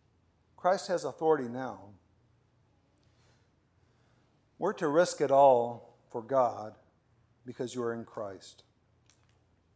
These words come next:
If you're in Christ, you have hope.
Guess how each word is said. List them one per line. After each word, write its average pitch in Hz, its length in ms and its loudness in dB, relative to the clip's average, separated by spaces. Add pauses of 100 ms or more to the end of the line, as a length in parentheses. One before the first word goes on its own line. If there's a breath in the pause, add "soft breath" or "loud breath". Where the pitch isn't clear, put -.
(2250)
If 175 200 -6
you're 180 180 0
in 156 60 -8
Christ, 143 440 -4
you 131 80 -12
have 113 180 -10
hope. - 420 -16